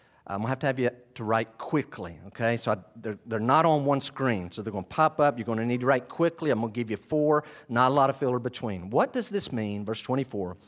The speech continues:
Jesus told his disciples, "If anyone would come after me, gonna follow me,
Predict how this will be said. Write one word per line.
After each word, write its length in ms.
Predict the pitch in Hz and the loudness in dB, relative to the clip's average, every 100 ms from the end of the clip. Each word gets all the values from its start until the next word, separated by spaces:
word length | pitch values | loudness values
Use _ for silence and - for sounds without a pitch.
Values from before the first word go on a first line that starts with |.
| - - - | -20 -20 -6
Jesus 280 | 131 127 127 | -2 -2 0
told 200 | 147 139 | 0 0
his 100 | 139 | -2
disciples, 640 | 139 135 143 117 107 98 - | -6 0 2 2 0 -8 -6
"If 180 | 117 135 | -4 0
anyone 420 | 143 135 139 127 | 0 2 0 2
would 160 | 120 | -2
come 200 | - 120 | -2 -2
after 280 | 131 156 180 | 0 0 0
me, 340 | 170 190 220 226 - _ _ - | 2 2 0 -4 -16 _ _ -8
gonna 120 | 208 | -2
follow 300 | 156 180 220 | 4 4 6
me, 180 | 247 | 2